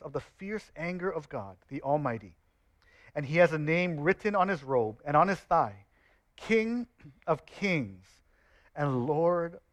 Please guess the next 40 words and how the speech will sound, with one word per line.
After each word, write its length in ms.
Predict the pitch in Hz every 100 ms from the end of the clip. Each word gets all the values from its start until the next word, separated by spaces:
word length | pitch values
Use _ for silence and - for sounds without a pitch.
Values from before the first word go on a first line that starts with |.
| _ 135
of 120 | 123
Lords." 480 | 113 113 110 104 87 _ _ _ _ _ _ _ -
John 380 | 156 160 190
sees 240 | - 180 -
heaven 260 | 160 160 180
open 240 | 147 151
up 240 | 131 120 -
and 80 | 120
has 200 | 123 135
this 120 | 123 110 123 131 -
vivid 440 | 147 196 185 196 185 _ _ _
picture 380 | - - - - - _ _ _ _ _ _ _ _ _ _
of 120 | 117
Jesus. 380 | 110 151 147 107 - - _ _
And 100 | 170
the 60 | -
first 420 | - 240 247 247
thing 180 | 226 220
John 220 | 185 185
sees 240 | - 202 151
is 80 |
a 120 | 160 - - -
white 360 | 143 165 254
horse 420 | - 190 180 160
that 180 | - 139
Jesus 360 | 120 196 202 180
is 220 | 180 139
riding 560 | 143 165 180 165 123 120 -
on. 380 | 151 151 127 113 _ _ - - -
Maybe 180 | 214 240
if 60 | 208
you've 100 | 196
been 100 | 190
with 180 | 208 214
us 120 | -
through 240 | - 202
our 280 | 180 165 185
study 180 | - 175
in 60 | 180
Revelation, 680 | 175 160 170 156 175 151